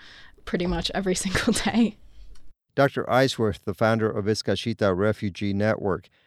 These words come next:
Speaker 2: you obviously appreciate the help from Lauren and Diana and the rest of the team from National Civilian Community Corps.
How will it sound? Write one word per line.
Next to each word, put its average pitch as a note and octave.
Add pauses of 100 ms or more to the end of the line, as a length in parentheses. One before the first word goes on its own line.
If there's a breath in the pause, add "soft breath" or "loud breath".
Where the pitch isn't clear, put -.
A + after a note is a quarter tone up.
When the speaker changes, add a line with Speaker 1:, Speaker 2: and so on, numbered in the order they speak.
(200)
Speaker 2:
you B2
obviously D#3+
appreciate A2
the F#2
help G2+
from F#2
Lauren G#2
and G2
Diana G2+
and G2
the G2
rest A2
of G2+
the F#2
team G#2+
from F#2+
National G2
Civilian G2+
Community G2
Corps. G#2